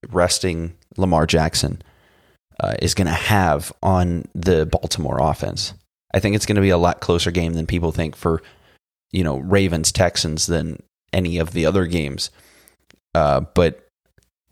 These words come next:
having two weeks off can really affect an offense, can really affect connections,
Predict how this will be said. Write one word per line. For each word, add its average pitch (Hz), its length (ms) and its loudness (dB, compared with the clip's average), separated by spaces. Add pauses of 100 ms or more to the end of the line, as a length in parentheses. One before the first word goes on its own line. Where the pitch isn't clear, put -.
having 101 360 0
two 95 220 0
weeks 82 320 0
off 85 280 0
can 85 220 -4
really 87 280 4
affect 90 400 -2
an 85 100 -2
offense, 80 480 -2
can 85 200 -8
really 82 220 0
affect 80 300 -2
connections, 85 640 -2